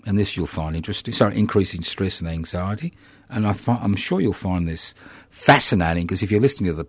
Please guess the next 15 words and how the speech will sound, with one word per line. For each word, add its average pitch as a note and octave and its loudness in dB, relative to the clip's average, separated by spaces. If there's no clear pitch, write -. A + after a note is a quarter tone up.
this G2+ -4
program, E2 -4
you F#2+ 2
may E2+ 2
be, D#2 -4
you D#2+ -8
know, C#3 -6
suffering G2 -2
from D#2+ -4
this. G#2 -4
Isolation G2 2
and E2+ 0
loneliness. D#2+ -2
Thirty E3+ 8
percent E2+ -4